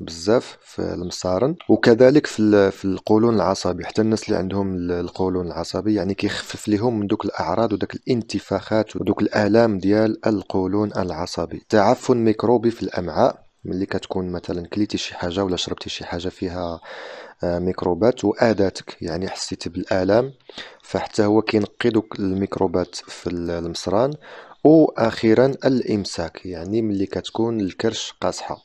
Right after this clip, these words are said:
فهو كيلين كما قلنا داك الخروج وكيخليه سهل أنه يدوز عبر يعني دوك المسارات ديال المصران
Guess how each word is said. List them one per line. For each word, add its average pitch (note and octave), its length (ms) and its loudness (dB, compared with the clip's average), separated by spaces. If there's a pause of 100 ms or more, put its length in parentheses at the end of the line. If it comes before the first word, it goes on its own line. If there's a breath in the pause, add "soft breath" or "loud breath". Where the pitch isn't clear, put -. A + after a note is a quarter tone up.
(140)
فهو F#2+ 380 -2
كيلين G#2 580 2
كما F#2 340 -6
قلنا E2+ 280 -6
داك E2 180 -12
الخروج A#2+ 480 0 (440 loud breath)
وكيخليه G#2+ 500 2
سهل A2+ 360 0
أنه G2+ 380 -2
يدوز G2+ 260 0
عبر F#2 340 0 (200)
يعني F2+ 220 -4
دوك F#2 200 -4
المسارات F#2+ 640 0
ديال F2 240 -4
المصران A2+ 480 0